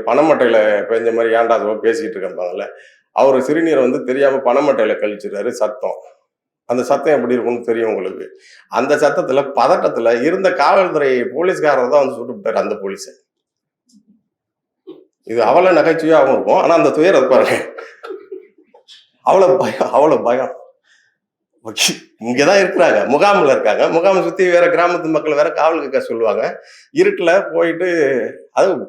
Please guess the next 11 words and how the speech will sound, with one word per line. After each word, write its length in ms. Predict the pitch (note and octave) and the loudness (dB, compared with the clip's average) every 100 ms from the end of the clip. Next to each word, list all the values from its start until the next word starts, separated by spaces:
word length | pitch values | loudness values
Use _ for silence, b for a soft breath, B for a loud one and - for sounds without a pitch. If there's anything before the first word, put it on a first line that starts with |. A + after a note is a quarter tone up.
| - | -4
காட்டுக்குள்ளேயே 420 | A2+ E3+ C#3+ F#3 - | -2 -2 0 -2 0
போக 140 | F3+ F#3 | -2 -2
மாட்டாங்க. 260 | F#3 E3+ A#2 | -4 -4 -2
நிறைய 160 | G#2+ B2+ | -2 -2
பேர் 180 | D3 D#3+ | -2 -4
தான் 120 | C#3+ | -4
சந்திச்சுங்க. 440 | C#3+ D3+ C3 F#2+ F2+ _ _ _ _ _ _ _ | -4 -8 -14 -16 -20 _ _ _ _ _ _ _
இவர் 200 | C3+ B2+ | -6 -2
சொல்றாரு, 340 | D3 F3+ F3+ D#3+ E3 E3+ D#3 | 2 4 6 4 4 2 0
"நாங்க 180 | D3+ D3 | 2 4
வந்திருந்தா 320 | C#3 F3 E3 | 4 2 2